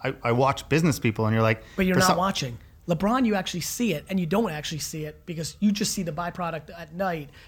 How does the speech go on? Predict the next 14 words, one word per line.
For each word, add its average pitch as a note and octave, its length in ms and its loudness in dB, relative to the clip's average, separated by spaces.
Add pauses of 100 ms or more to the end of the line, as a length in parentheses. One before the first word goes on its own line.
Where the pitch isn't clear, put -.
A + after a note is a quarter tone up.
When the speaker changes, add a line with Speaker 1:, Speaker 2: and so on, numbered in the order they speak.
(160)
Speaker 2:
We're F#3 140 0
not, G#3+ 220 0
LeBron's A#3+ 520 -2 (320)
in D#4+ 60 -2
the B3 80 2
weight C4 240 2
room D#3 160 -4
right C3 100 -14
now. - 160 -20 (680)
LeBron's C4+ 420 -4
in C#4+ 120 -4
chiro-, C4 280 -2
like, A3+ 160 -2
LeBron's A#3 520 0